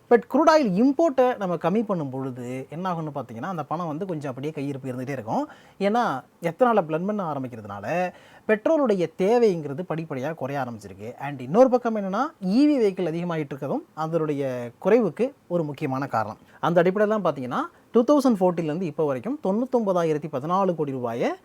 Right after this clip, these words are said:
நாம சேவ் பண்ணியிருக்கோம், அதாவது இந்தியன் கவர்மெண்ட் சேவ் பண்ணியிருக்கு அப்படின்னு சொல்றாங்க. அதாவது ரெண்டாயிரத்தி பதினாலுல இருந்து எத்தனால் பிளெண்ட் பண்ண ஆரம்பிச்சதுனால பதினேழு புள்ளி மூணு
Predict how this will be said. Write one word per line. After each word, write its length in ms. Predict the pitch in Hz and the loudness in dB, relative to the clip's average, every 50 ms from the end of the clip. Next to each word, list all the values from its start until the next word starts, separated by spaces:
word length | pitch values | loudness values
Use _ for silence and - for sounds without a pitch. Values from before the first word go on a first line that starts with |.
| _ _ - - 151 | _ _ -10 -8 -6
நாம 220 | 139 135 175 277 320 - - | -6 -4 -6 -6 -8 -10 -6
சேவ் 200 | - 170 170 180 175 | -4 -2 -2 -2 -2
பண்ணியிருக்கோம், 420 | 165 139 131 120 117 - 123 113 101 92 | -2 -4 -4 -6 -6 -8 -8 -6 -6 -4
அதாவது 200 | 123 143 165 170 151 | -4 -4 -4 -4 -6
இந்தியன் 260 | 156 156 180 160 143 131 | -4 -4 -4 -6 -4 -4
கவர்மெண்ட் 340 | 131 135 135 135 156 175 - | -4 -4 -4 -6 -8 -10 -8
சேவ் 140 | - 151 147 - | -8 -8 -8 -8
பண்ணியிருக்கு 280 | 143 123 113 117 123 117 | -10 -12 -10 -10 -10 -10
அப்படின்னு 220 | 107 110 147 - | -10 -10 -10 -10
சொல்றாங்க. 240 | 165 135 127 110 92 - _ _ - - | -8 -6 -6 -8 -8 -12 _ _ 4 8
அதாவது 280 | 214 247 285 311 277 220 285 370 392 233 196 | 10 10 12 12 12 10 10 8 4 4 4
ரெண்டாயிரத்தி 540 | 202 220 254 302 320 320 320 294 254 - 220 - | 4 6 8 8 8 8 8 4 0 0 2 2
பதினாலுல 340 | 196 202 208 202 190 180 160 156 165 | 2 2 2 0 0 0 0 2 0
இருந்து 260 | 190 196 156 117 107 123 220 302 339 _ _ - _ _ _ - 165 | 0 0 -2 -4 -4 -2 -4 -4 -6 _ _ -20 _ _ _ -6 -6
எத்தனால் 340 | - - 262 277 277 277 262 - 175 165 | 0 2 2 4 4 2 0 -2 -2 2
பிளெண்ட் 220 | 175 190 247 240 277 | 2 2 4 4 2
பண்ண 120 | 269 247 196 180 | 2 4 2 2
ஆரம்பிச்சதுனால 520 | 190 202 196 175 196 170 170 170 170 151 120 131 156 226 285 - _ _ - 175 | 0 0 -2 -4 -6 -6 -4 -4 -4 -4 -4 -4 -4 -6 -8 -10 _ _ 6 6
பதினேழு 460 | 180 190 254 277 294 285 285 269 269 226 - | 6 6 6 6 6 6 6 4 2 2 0
புள்ளி 260 | 240 226 226 233 294 320 294 - 196 190 196 | 0 2 4 4 2 2 0 -2 -2 0 4
மூணு 320 | 208 226 247 269 269 269 | 6 6 8 8 6 6